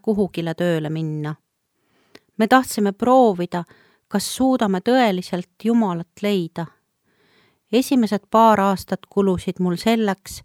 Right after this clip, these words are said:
et oma majapidamine korda seada ja tegeleda oma iseloomu kujundamisega, oma isikliku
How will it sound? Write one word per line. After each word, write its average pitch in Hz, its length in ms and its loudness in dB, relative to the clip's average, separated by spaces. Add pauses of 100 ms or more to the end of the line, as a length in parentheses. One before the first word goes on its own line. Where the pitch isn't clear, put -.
(360)
et - 180 -4
oma 196 240 4
majapidamine 170 840 0
korda 165 420 -2
seada 151 580 -4 (1120)
ja 190 120 0
tegeleda 233 480 0
oma 214 320 2
iseloomu 196 600 0
kujundamisega, 160 1000 -4 (840)
oma 247 340 6
isikliku 190 880 -4